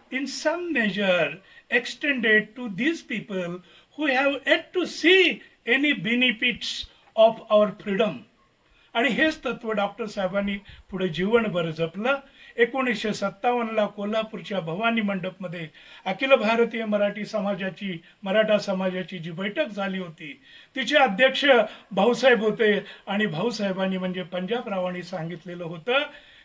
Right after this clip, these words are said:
की "मराठ्यानो, ब्रिटिशांच्या कागदपत्रांच्या आधारावर तुम्ही तुमच्या नोंदी वेळेत लावून घ्या, अन्यथा एक दिवस या तुमच्या कुणबी मराठा समाजाला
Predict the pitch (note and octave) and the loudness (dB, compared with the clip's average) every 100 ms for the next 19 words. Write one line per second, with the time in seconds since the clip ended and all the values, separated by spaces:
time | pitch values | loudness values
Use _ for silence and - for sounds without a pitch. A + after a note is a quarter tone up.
0 | - G#3 G3 G3 A3+ A#3+ G3 A3+ C4+ E4 | -8 -2 2 4 4 4 0 4 4 4
1 | E4+ _ _ _ _ _ _ _ _ F#3 | 0 _ _ _ _ _ _ _ _ 0
2 | B3 D4 - B3 A3+ A#3+ A#3 G#3 G#3 A#3 | 2 2 2 0 2 0 0 2 2 2
3 | A#3 G#3 G#3+ G#3+ G#3 G3+ G3+ - F3+ F#3 | 2 -2 0 -2 -2 -2 -2 -2 -2 -2
4 | F#3+ A#3 C4 G#3+ G#3 E3 D#3 - _ _ | 0 0 0 -2 0 0 -2 -8 _ _
5 | _ - A3 A#3 E4 E4 A3 G#3 G#3 G3+ | _ -10 -2 0 0 -2 -4 -2 2 2
6 | F#3+ F#3+ G3 C4 G#3+ G3+ A3 C#4+ D#4+ D#4+ | 2 0 -2 -2 -4 2 4 4 4 -2
7 | A#3 G#3+ A3 G#3 D#3 G3 F#3+ D#3+ D#3 _ | -4 -2 -4 -4 -4 -2 -2 -2 -8 _
8 | _ - G3 B3+ B3+ B3 A3+ A#3 C4 G3 | _ -8 -4 -2 -2 2 4 4 2 0
9 | G3+ G3+ F#3+ G#3+ G3+ G3+ G3 F#3 G3 F#3 | -4 -4 -4 0 0 0 -4 -8 -4 -6
10 | F3+ G3 G3 B3 C4+ G3+ F#3+ E3 F#3+ F3 | -6 -6 -4 -4 -4 -2 -4 -4 -6 -6
11 | F#3 E3+ C4 A3+ F#3+ F3+ | -6 -2 -2 -2 -4 -4